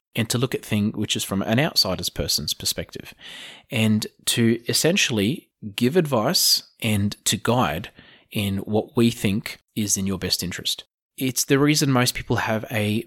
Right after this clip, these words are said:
personal trainer. It's the reason most people have a life coach sometimes, or, or they have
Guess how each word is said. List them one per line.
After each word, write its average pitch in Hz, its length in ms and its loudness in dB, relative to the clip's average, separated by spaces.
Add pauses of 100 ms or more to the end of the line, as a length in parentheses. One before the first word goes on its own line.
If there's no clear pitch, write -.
personal 104 540 -2
trainer. 107 560 -2 (340)
It's - 180 -4
the 117 80 2
reason 113 340 4
most 107 240 2
people 104 240 -2
have 98 440 -2 (580)
a 98 500 -2 (120)
life 110 360 -2
coach - 300 -4
sometimes, - 720 -6 (420)
or, 110 240 -4
or 110 60 2
they 104 160 0
have 107 320 -2